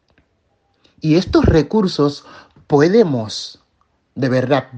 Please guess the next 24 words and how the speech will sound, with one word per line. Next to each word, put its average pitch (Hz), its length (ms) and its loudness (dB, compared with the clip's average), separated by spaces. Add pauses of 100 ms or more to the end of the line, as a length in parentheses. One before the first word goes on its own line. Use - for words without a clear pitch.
(140)
podemos 147 640 0
nosotros 135 580 -4
explotarlo 156 920 -4 (260)
y 139 140 0
hacer 147 420 -4
el 127 180 -4
bien 156 420 -2
de 127 120 -6
que 135 100 -6
nuestros 135 440 -6
países 131 500 -8
cari-, 160 540 -6
crecen 143 580 -2 (260)
como 131 300 -4
nosotros 120 560 -8
queremos. 104 720 -14 (1200)
Porque 123 480 -6 (220)
nosotros 147 520 -4
hemos 285 280 0
viajado, 135 580 -6
hermano, 110 540 -10 (320)
sobre 120 340 -4
todo 226 240 -2
los, 147 280 -6